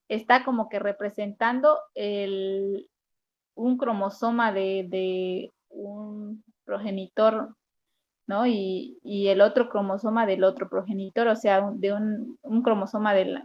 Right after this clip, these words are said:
la mamá y un cromosoma del papá. Entonces, al hacer la combinación, cada uno aporta, eh, una parte de esta, de esta información del,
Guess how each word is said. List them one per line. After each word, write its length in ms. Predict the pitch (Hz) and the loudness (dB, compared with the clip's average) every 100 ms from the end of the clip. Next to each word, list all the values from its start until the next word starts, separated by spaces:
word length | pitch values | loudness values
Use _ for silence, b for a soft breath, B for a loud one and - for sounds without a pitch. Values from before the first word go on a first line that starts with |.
| - | 0
la 120 | 185 | 0
mamá 260 | 185 185 233 | 2 2 6
y 80 | 277 | 8
un 80 | 277 | 8
cromosoma 560 | 226 190 185 202 196 | 6 2 -4 -4 -2
del 140 | 185 180 | -2 0
papá. 420 | - - 262 277 _ _ _ - | 0 4 2 2 _ _ _ -4
Entonces, 560 | 220 226 254 262 285 269 - | -2 6 6 10 8 6 4
al 360 | 202 196 202 | 4 6 4
hacer 300 | 190 208 240 | 2 2 4
la 220 | 269 262 | 6 4
combinación, 1000 | - 202 190 190 185 196 - 214 214 294 453 _ | 2 -2 -4 -6 -8 -8 -8 -4 0 -2 -4 _
cada 280 | 247 247 220 | 4 6 6
uno 280 | 226 240 269 | 4 0 -2
aporta, 680 | 247 208 220 226 285 311 - _ _ _ _ _ _ - | -2 -2 -2 -2 -2 -2 -6 _ _ _ _ _ _ -6
eh, 520 | 190 202 202 190 - _ | -4 -4 -6 -10 -14 _
una 420 | 233 254 262 240 | -6 0 2 2
parte 380 | - 220 240 226 | 4 2 2 0
de 100 | 214 | 0
esta, 460 | 226 - 202 170 - | -2 -4 -4 -4 -8
de 180 | 202 202 | -6 -6
esta 160 | 220 233 | -2 -4
información 680 | 220 208 196 208 220 214 | 0 -2 -2 -6 -6 -4
del, 440 | 208 190 185 180 | -2 -2 -4 -8